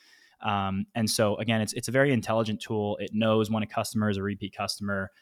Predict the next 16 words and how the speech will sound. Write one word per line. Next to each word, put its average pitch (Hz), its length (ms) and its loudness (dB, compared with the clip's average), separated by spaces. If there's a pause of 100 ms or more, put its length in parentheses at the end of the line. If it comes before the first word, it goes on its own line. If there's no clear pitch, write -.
(120)
It's - 140 -10
not 113 220 4
gonna 113 100 4
put 107 220 -4
duplicate 107 400 0
data 101 280 0
or 98 140 2
duplicate 101 520 -4 (100)
appointments 104 560 0 (260)
in, 117 240 4
in 113 140 4
your 101 80 0
calendar. 104 560 2 (340)
Um, 101 420 0
and 104 140 -4
so 98 320 0